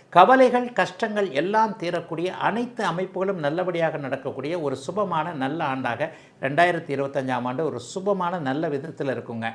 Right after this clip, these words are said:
இன்னொன்னு பார்த்தீங்கன்னா, எதிர்பாராத அதிர்ஷ்டங்கள் வரக்கூடிய அமைப்புகள் இப்போது உண்டு. இப்போ மூன்றாம் இடத்துல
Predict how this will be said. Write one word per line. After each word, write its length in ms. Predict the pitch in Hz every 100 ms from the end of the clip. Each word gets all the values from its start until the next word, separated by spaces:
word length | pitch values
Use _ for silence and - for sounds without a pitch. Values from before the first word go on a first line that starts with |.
| - - - - 214
இன்னொன்னு 240 | 262 -
பார்த்தீங்கன்னா, 480 | 190 170 165 185 196
எதிர்பாராத 720 | 147 190 277 254 233 220 208
அதிர்ஷ்டங்கள் 600 | 165 156 214 - 196 175
வரக்கூடிய 460 | 143 139 143 147 131
அமைப்புகள் 400 | 127 131 151 151
இப்போது 340 | 120 139 127
உண்டு. 280 | 117 113 117 - - -
இப்போ 360 | - 135 131 131
மூன்றாம் 520 | 135 220 254 269 247
இடத்துல 440 | 208 180 208 202